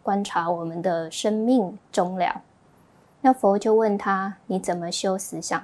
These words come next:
观？”他说，“我就是告诉自己，我这个命啊，可能活不过一年。”佛跟他说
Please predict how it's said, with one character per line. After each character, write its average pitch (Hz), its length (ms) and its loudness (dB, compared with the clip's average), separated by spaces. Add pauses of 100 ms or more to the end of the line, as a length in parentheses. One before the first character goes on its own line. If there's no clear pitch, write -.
观？” - 300 -4 (680)
他 220 120 -2
说 208 580 4
，“我 180 80 0
就 208 160 0
是 208 180 0
告 208 200 0
诉 208 160 2
自 208 180 2
己， - 360 -4 (840)
我 175 260 2
这 208 140 0
个 202 100 4
命 202 320 4
啊， 165 260 -8 (180)
可 - 140 -4
能 170 140 0
活 165 200 2
不 190 120 4
过 208 220 4
一 190 140 4
年。” 175 400 -4 (760)
佛 180 180 2
跟 233 160 2
他 262 140 4
说 262 420 2